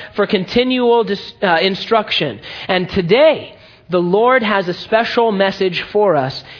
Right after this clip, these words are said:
if we're willing to receive it. That's the promise that he has made to us in the Bible. In him we live, we move, and we have our being, and therefore he has delivered us his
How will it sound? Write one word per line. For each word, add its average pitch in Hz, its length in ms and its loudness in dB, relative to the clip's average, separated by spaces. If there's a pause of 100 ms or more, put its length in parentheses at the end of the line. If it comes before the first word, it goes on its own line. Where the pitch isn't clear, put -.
(120)
if 170 220 -2
we're 185 100 2
willing 151 360 0
to 165 100 -6
receive 160 400 -4
it. - 160 -14
That's 185 240 -2
the 233 80 -2
promise 226 380 0
that 202 140 0
he 202 120 -2
has 180 160 0
made 170 340 -2 (220)
to 175 220 0
us 147 160 -2
in 165 140 0
the 151 100 2
Bible. 143 440 -2 (960)
In 214 240 2
him 220 320 0
we 180 160 2
live, 202 460 0
we 175 120 0
move, 190 380 0
and 175 100 -2
we 165 100 0
have 190 280 0
our 185 140 2
being, 190 380 -2
and 156 140 -4
therefore 190 360 0
he 170 60 2
has 160 100 -4
delivered 190 480 0
us 175 160 0
his 175 280 -2